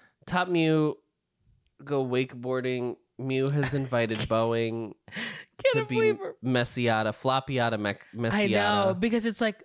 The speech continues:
Speaker 2: "Oh, hey, Boeing." And Top is lit-, gooped and gagged, like, <laughs>
Speaker 1: Two
Speaker 2: Turn
Speaker 1: bottoms have come together to maximize their
Speaker 2: to
Speaker 1: joint
Speaker 2: maximize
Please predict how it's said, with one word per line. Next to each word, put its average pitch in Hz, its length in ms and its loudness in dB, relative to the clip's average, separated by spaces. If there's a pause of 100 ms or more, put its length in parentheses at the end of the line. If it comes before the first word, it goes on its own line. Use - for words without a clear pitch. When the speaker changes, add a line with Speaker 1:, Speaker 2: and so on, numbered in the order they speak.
Speaker 2:
"Oh, 349 240 4
hey, 311 240 4 (100)
Boeing." 214 600 4
And 202 160 0
Top 226 260 2
is 220 160 -2
lit-, 190 840 2
gooped 190 360 2
and 151 140 -2
gagged, 139 280 -6
like, 147 220 -2 (1000)
<laughs> - 60 0 (1500)
Speaker 1:
Two 240 80 2
Speaker 2:
Turn 190 60 4
Speaker 1:
bottoms 185 380 2
have 165 180 -2
come 139 300 0
together 117 440 0
to 135 120 -2
maximize 101 640 0
their 101 120 2
Speaker 2:
to 95 60 -2
Speaker 1:
joint 139 300 0
Speaker 2:
maximize - 60 -6